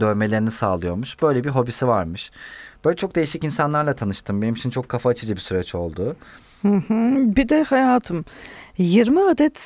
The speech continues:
Speaker 2: C V çok önemli. Hani biraz hızlı hızlı geçeceğim çünkü anlattıkların, anlatacakların o kadar zengin ki. Hani bu beş podcast olur. Bence tek, hani başlı başına başka podcast serileri olur.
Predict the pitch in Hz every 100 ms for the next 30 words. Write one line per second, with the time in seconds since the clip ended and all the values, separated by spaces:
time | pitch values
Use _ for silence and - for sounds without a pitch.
0 | - - 262 254 277 269 - - 190 220
1 | 208 190 165 156 226 202 294 302 - 269
2 | - 320 294 294 247 262 262 226 247 262
3 | 262 226 214 - 240 254 - - - 185
4 | 214 240 269 - - - 294 269 269 -
5 | 220 226 233 208 233 226 - 226 214 208
6 | - - 311 349 - 285 269 285 269 214
7 | 247 247 262 294 277 202 170 190 220 226
8 | - - - - - - 175 214 247 240
9 | 185 196 226 240 - - 233 - 254 240
10 | - - 226 220 226 233 233 214 - -
11 | - 233 254 277 - 302 - - - 220
12 | 185 190 - 311 330 - 285 220 233 -
13 | 277 233 220 - 226 208 - - 208 202
14 | 190 208 208 135 - - -